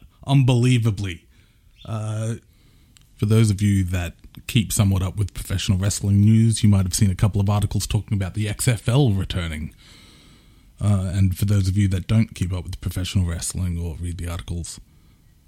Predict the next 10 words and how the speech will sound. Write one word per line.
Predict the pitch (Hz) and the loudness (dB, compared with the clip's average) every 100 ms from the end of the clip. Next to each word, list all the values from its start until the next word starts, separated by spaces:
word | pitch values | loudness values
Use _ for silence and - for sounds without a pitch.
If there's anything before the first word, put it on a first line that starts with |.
| - - - - - | -20 -20 -20 -20 -12
you | 104 | -2
might | 120 95 | -2 -2
be | 98 | -8
asking, | 87 92 - 98 95 113 - | -8 -8 0 4 4 4 0
"What | 98 90 117 | -8 -2 0
is | 185 - | 0 0
the | 180 | 0
X | 101 - - 85 | -2 -6 -10 -10
F | 82 90 | -10 -14
L?" | 80 - | -16 -18